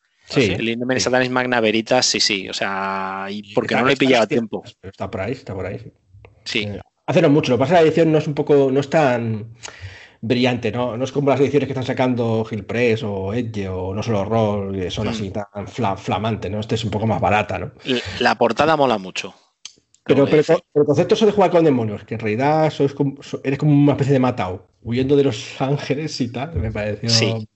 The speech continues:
Speaker 1: brillante. <laughs>
Speaker 2: O al contrario, puedes jugar con un ángel que intenta cazar demonios o que no lo cacen a él.
Speaker 1: Sí, pero los ángeles eran como más tochos, ¿eh? Eh, sí,
Speaker 2: Sí,
Speaker 1: eran
Speaker 2: sí, sí. Claro,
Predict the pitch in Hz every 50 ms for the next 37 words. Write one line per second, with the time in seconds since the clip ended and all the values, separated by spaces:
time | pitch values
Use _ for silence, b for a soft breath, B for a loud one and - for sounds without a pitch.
0 | _ _ _ - 110 101 98 - 98 - - - - - - - - - 180 -
1 | - - - - 220 220 - 208 214 104 - 117 139 147 135 113 107 104 101 104
2 | 107 - _ _ 123 117 113 - - 123 117 117 120 120 120 123 131 131 - -
3 | 143 147 147 - 123 113 110 104 101 101 101 101 101 98 104 107 107 - 113 110
4 | 110 117 - 117 - 127 120 123 117 113 120 120 127 123 131 156 147 - - 139
5 | - - 107 104 104 101 - - - 95 87 90 104 117 113 101 92 - B B
6 | B B B B B B B B B B B B B B B B B B B B
7 | B B - - - 196 180 147 131 143 123 101 110 139 143 - 196 196 - 220
8 | 202 - 160 123 127 139 - - 135 127 113 92 131 143 147 - - - - -
9 | - 127 117 - - 123 120 117 113 107 98 95 92 87 - 101 - - 104 101
10 | 101 - - 120 104